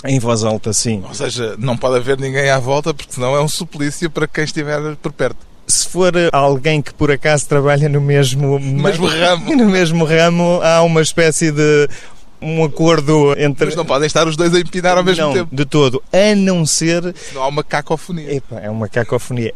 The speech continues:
Speaker 1: A não ser, e isso às vezes também é bom, se o texto for de muito diálogo ou alguém que tenha muita paciência, num trabalho isso às vezes acontece, em que tu tens muito texto, a outra pessoa não tem, e essa pessoa ajuda-te a decorar.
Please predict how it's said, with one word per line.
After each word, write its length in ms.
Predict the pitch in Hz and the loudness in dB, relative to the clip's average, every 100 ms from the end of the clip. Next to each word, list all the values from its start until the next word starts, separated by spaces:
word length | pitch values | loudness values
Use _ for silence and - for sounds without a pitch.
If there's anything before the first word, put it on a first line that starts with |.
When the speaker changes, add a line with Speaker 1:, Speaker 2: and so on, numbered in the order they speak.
| - | 0
Speaker 1:
A 160 | 180 214 | 0 2
não 220 | 196 170 | 0 0
ser, 460 | - 135 143 151 | -2 0 -2 -2
e 140 | 139 160 | -2 -2
isso 180 | 156 151 | 0 -2
às 100 | 139 | 0
vezes 220 | 147 - | -2 -2
também 220 | 143 135 | -2 0
é 80 | 127 | 0
bom, 280 | 120 135 147 - - - - | 0 -4 -4 -10 -18 -18 -8
se 260 | - - | -6 -2
o 60 | 139 | 0
texto 360 | - 170 - | 2 0 0
for 200 | - 151 | 0 -2
de 100 | 131 | 0
muito 360 | 139 160 170 139 | 0 2 0 -2
diálogo 640 | 131 127 123 139 147 151 - | -2 0 2 0 -2 -6 -2
ou 300 | 170 180 139 | 2 4 4
alguém 380 | 135 131 156 147 | 4 2 2 0
que 80 | |
tenha 260 | - 139 135 | 0 0 2
muita 320 | 143 151 151 | 2 2 0
paciência, 800 | 127 135 - 131 127 - 143 147 - | 0 -2 0 -2 -4 -4 -6 -6 -6
num 260 | 127 139 135 | -2 0 0
trabalho 380 | 135 135 135 | 0 2 2
isso 180 | 135 - | 0 0
às 120 | 127 | -2
vezes 240 | 120 120 110 | -2 -2 -4
acontece, 800 | 113 120 110 117 127 - 156 147 - - | -6 -6 -2 0 0 -4 -8 -10 -16 -4
em 100 | - | -4
que 80 | 120 - - - | -4 -10 -18 -12
tu 140 | - 165 | -6 -2
tens 240 | 151 131 | 0 0
muito 220 | 135 131 | -2 -4
texto, 280 | - 131 - | 0 0 0
a 40 | 131 | -2
outra 180 | 117 | -2
pessoa 300 | 117 - 131 | -6 -2 0
não 180 | 127 123 | 0 -2
tem, 280 | 113 127 135 | -2 -2 0
e 20 | |
essa 180 | 135 139 | -2 -4
pessoa 260 | - 135 127 | -6 -4 -4
ajuda-te 500 | 117 135 127 117 117 | -2 -2 -4 -4 -6
a 20 | |
decorar. 420 | - - 110 | -6 -6 -4